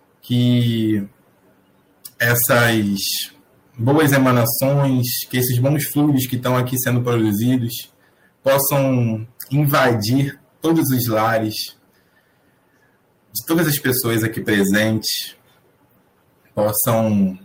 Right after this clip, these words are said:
curar os feridos, possa dar tranquilidade àquelas famílias que estão desamparadas,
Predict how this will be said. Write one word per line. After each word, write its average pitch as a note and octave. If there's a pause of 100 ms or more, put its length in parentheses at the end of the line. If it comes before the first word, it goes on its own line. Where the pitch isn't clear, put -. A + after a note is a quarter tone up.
(880)
curar B2
os A#2+
feridos, A#2
possa A2 (680)
dar B2
tranquilidade B2
àquelas A2+
famílias A2+
que -
estão A2+ (240)
desamparadas, A2